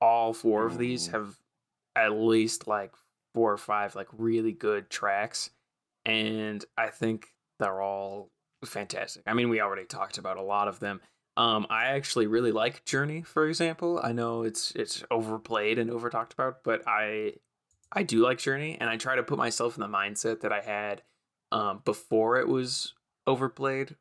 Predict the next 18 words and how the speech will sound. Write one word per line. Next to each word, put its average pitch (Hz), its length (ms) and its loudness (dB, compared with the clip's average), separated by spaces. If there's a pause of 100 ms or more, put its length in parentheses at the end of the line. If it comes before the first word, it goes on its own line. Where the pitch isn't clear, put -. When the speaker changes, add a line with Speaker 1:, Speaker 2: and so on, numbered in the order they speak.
(120)
Speaker 1:
which 120 200 0
was 117 140 -2
back 120 320 -2
when 123 80 -2
it 120 100 -4
first 127 260 -4
came 123 180 -6
out, 131 260 -4 (260)
and 113 100 0
I 113 40 2
remember 110 280 0
how 113 100 0
much 110 180 -4
I 101 60 -4
liked 101 220 -4
it 117 100 -4
then. 120 220 -8 (520)
Um, 101 480 2